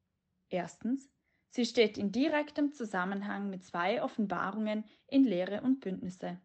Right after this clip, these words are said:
Abschnitt drei und zehn, so dass sie beim Schriftstudium immer wieder vorkommt. Und zweitens, was Joseph Smith langfristig daraus gelernt hat, kann uns auch heute in vielerlei Hinsicht helfen.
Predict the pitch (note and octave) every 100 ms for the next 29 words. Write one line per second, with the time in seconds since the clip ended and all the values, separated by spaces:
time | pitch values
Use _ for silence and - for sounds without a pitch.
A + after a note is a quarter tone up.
0 | _ _ _ F#3+ F#3+ - F3 - E3+ E3+
1 | G#3 - C#4 - E3+ E3 F3+ - _ _
2 | G3 F#3 E3+ - C4+ A3+ F#3 - F#3+ -
3 | - A#3 A#3 C#4 C4+ F#3 F#3+ F#3+ B3 C#4
4 | - E3 F3+ - F3+ F#3 - _ _ _
5 | _ _ _ _ - G3+ - F3 E3+ -
6 | C4 D#4 - _ _ - G3 - - B3+
7 | D4 D#4+ - - G#3+ G#3+ - A#3+ A#3+ C#4+
8 | B3+ B3 C#4+ - G3 F3+ F3+ F#3 F3+ G3
9 | C4+ - F3+ F3+ _ _ _ - F3 F3
10 | G3+ - F#3 F3+ - F#3+ F#3 F3 F#3 _
11 | G3 F3+ G#3+ A#3 C4+ C4+ C#4 G#3 F#3+ G#3
12 | G3+ - E3+ E3+ - F3 F#3